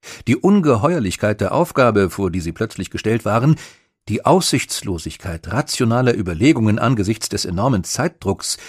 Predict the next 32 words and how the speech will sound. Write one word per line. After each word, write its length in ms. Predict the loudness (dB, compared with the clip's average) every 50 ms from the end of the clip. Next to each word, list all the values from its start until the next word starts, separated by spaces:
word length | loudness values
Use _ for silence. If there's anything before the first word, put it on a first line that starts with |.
| -20 -20 -20 -18 _ -8
die 100 | -8 -8
Fruchtlosigkeit 1000 | -6 0 2 2 2 2 0 2 2 2 4 2 0 -2 -2 -2 -2 -2 -4 -6 -12
zweier 480 | -10 -8 -6 -2 0 0 0 2 0
Jahre 340 | 0 2 2 2 2 2 2
vergeblicher 680 | 2 2 -2 0 4 4 2 4 2 -2 0 2 0 2
Bemühungen. 720 | 2 0 0 2 2 4 4 4 4 2 -2 -6 -12 -16 -20 _ _ _ _ _ _ _ _ _ _ _ _ _ _ _ _ _ _ _ _
Dann 260 | 0 2 2 2 2
jedoch 300 | 2 2 4 2 2 0
schwanden 560 | -2 -4 -2 0 2 2 0 -2 -4 -8 -8
diese 220 | -8 -8 -10 -10 -8
Gefühle 380 | -8 -10 -8 -8 -6 -6 -6
ebenso 400 | -6 -6 -6 -6 -6 -8 -8 -10
schnell, 300 | -8 -6 -4 -4 -2 -2
wie 80 | -4 -4
sie 160 | -6 -4 -2
aufgetreten 560 | 0 -2 -2 -2 -4 -2 -2 -2 -2 0 0
waren, 320 | 2 2 4 4 2 2 0 -2 -10 -18 -4 _
und 240 | 2 2 4 4
die 100 | 2 0
Führernatur 840 | 0 0 0 4 4 4 4 2 -2 -6 -8 -6 -6 -4 -4 -2 -2
in 140 | -2 -2 0
ihm 220 | 0 0 0 -2
gewann 260 | -2 -2 -2 -2 -2
die 100 | -2 -2
Oberhand. 540 | -2 0 -2 -2 -2 -6 -8 -10 -12 -16 -20 _ _ _ _ _ _ _ _ _ _ _ _ _ _ _ _ _
„Zorak!“, 560 | -14 -2 2 6 6 8 8 8 6 6 2 -2 -10 -16 -20 _ _ _ _ _ _ _ -8
rief 180 | -6 -4 -4 -2
er 60 | -4
mit 140 | -4 -4 -4
leicht 280 | -2 -2 -2 -2 -4
erhobener 400 | -6 -4 -4 -4 -4 -4 -6 -6
Stimme. 280 | -6 -8 -8 -8 -10